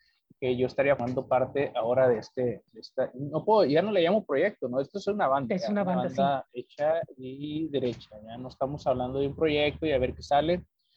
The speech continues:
Speaker 1: estamos hablando de, de una banda, este, ya con, con metas, ya con un disco, ya con, con eventos, eh, tanto dentro y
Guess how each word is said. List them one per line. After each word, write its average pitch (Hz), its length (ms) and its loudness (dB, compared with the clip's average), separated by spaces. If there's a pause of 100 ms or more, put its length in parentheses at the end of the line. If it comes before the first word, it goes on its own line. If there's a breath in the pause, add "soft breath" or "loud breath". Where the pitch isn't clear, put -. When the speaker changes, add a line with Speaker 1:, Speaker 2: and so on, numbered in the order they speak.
(140)
Speaker 1:
estamos - 380 -8
hablando 135 400 0
de, 123 300 0
de 120 80 -12
una 127 240 -6
banda, 123 580 0
este, 123 580 -6
ya 139 280 2
con, 135 480 0
con 123 220 -4
metas, 160 680 2
ya 117 160 -2
con 139 160 0
un 131 160 2
disco, 147 720 0 (360)
ya 131 200 2
con, 127 640 0 (180)
con 117 380 -10
eventos, 147 840 0 (140)
eh, 127 180 -10 (100)
tanto 123 380 0
dentro 190 720 2
y 131 300 -2